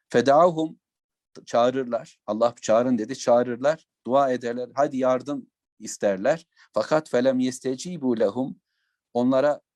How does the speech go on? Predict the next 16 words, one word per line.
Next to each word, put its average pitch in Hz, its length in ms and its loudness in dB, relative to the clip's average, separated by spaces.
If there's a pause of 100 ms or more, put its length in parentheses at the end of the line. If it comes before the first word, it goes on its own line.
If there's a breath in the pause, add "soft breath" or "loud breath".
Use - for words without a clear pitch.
cevap 135 300 -6
da 101 120 -16
verilmez. 107 580 -10 (240)
وَرَأَوُا 120 400 4
الْعَذَابَ. 104 440 0
Azabı 107 360 -4
gördükleri 104 540 -4
halde 92 480 -2 (340)
durum 120 320 2
böyledir. 87 520 -6
Azap 139 340 2
önlerinde, 107 600 0
gözlerinin 120 480 0
önünde, 95 460 -6
azabın 120 420 2
içindeler. 113 600 -4